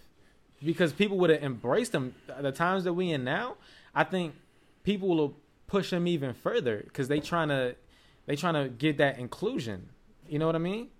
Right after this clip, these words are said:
I think that's the times. It's very, we live in a very progressive, um, society right now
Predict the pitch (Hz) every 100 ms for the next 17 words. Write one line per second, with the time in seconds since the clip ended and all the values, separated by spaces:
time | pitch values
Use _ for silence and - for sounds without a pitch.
0 | - - 131 170 151 160 147 160 160 147
1 | 147 160 165 156 - - - 156 156 156
2 | 131 160 160 147 143 135 110 143 151 151
3 | 143 143 - - - _ _ - 123 120
4 | 113 110 110 _ _ _ - 123 - 165
5 | 214 170 123 113 110 107 95